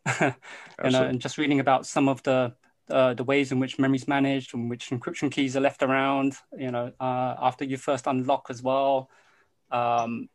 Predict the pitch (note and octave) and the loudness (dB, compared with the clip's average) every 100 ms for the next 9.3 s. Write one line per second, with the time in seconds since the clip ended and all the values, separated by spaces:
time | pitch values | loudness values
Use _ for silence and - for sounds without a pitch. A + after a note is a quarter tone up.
0 | - D3+ B2 B2 D3 C3 B2+ B2+ A#2+ _ | -8 -2 -2 -2 -2 2 2 2 -4 _
1 | - C#3+ C3 - - C3+ B2+ B2+ C#3 C3+ | -2 0 0 -8 -10 -6 -2 2 4 4
2 | C3+ C3+ C#3 C#3 A2+ - _ _ _ _ | 4 2 0 0 -2 -8 _ _ _ _
3 | _ _ - B2 A#2+ A#2+ A#2 A#2 B2+ - | _ _ 0 2 4 2 -2 -4 -6 -10
4 | _ F#3 A3 D3+ D3 D#3+ C#3 D#3 F3 F3 | _ -2 -2 -2 -2 -2 2 4 4 2
5 | D#3 C#3+ D3 - _ _ _ _ - C#3+ | 2 4 2 -2 _ _ _ _ -6 -4
6 | C3+ C#3+ B2+ C#3+ B2+ - - C3+ C3 - | 0 -2 -2 -4 -4 -8 -6 -4 -4 -10
7 | _ _ C#3+ C3+ C3+ B2+ C#3+ C3 A#2+ C3 | _ _ 0 0 -4 -2 -4 -2 -4 -4
8 | - F3+ A2 - - _ _ - - A#2+ | -6 -4 -8 -10 -20 _ _ -12 -10 -8
9 | B2+ B2+ C3+ | -8 -6 -8